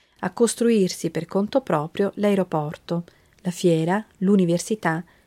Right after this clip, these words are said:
e anche la provincia, con la concreta possibilità di creare tanti piccoli nani destinati a una vita breve. Ma c'è anche un dato a prima vista contraddittorio.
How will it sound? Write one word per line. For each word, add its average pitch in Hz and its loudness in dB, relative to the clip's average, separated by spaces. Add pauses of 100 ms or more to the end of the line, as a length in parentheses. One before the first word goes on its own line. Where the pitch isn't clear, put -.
e - 0
anche 214 4
la 196 4
provincia, 170 -2 (400)
con 180 0
la 156 0
concreta 170 -2
possibilità 180 -2
di 185 -2
creare 165 0
tanti 208 0
piccoli 190 0
nani 175 2
destinati 185 -2
a 226 -2
una 208 2
vita 165 -2
breve. 160 -2 (1120)
Ma 175 0
c'è - 2
anche 202 4
un 196 0
dato 233 2
a 214 -2
prima 196 2
vista 196 0
contraddittorio. 190 0